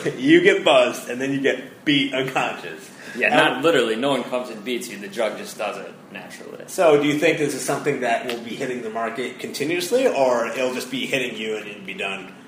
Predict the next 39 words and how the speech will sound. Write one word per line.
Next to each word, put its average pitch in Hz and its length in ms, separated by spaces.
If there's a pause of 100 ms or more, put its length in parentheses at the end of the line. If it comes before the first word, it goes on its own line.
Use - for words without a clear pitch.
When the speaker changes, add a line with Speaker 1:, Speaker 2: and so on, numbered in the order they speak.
(240)
Speaker 1:
with 107 180
it - 160
one 110 140
Speaker 2:
I 101 60
Speaker 1:
time 95 120
Speaker 2:
think 120 140
Speaker 1:
only? 110 160
Speaker 2:
it'll 120 120
be 117 140
hitting 131 260
the 120 60
market, 127 480
then 113 160
hitting 120 380
the 123 60
consumer. 143 520
Speaker 1:
Okay, 190 340 (140)
all 131 140
right. - 260
Well, 131 220
we 156 120
should 156 200
jump 156 180
on 160 140
that 165 200
train, 104 360
that's 139 180
for 104 80
sure. 95 340
Speaker 2:
But 147 140
more 202 320
importantly, 151 680
Pod 123 280
Nom, 117 440 (240)
there 143 100
was 185 160
N 196 180
B 196 80
A 202 80